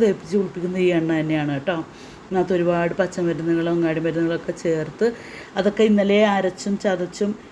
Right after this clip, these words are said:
വെളിച്ചെണ്ണയിൽ ഇതേ ഈ വട്ടത്തിൽ നമ്മൾ ഏത് പാത്രത്തിലാണോ, ഏ, എണ്ണയാക്കുന്ന ആ പാത്രത്തിൽ കലക്കി മിക്സാക്കി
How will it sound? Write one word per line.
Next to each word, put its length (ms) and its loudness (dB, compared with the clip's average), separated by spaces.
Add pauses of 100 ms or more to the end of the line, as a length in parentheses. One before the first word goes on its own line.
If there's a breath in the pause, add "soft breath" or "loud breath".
(240 loud breath)
വെളിച്ചെണ്ണയിൽ 720 2 (280)
ഇതേ 160 2 (180)
ഈ 20 -4 (120)
വട്ടത്തിൽ 520 -2
നമ്മൾ 220 2
ഏത് 160 -2
പാത്രത്തിലാണോ, 640 0 (200)
ഏ, 40 -6 (160)
എണ്ണയാക്കുന്ന 500 -2
ആ 60 -14
പാത്രത്തിൽ 500 -6
കലക്കി 420 -4 (120)
മിക്സാക്കി 600 -4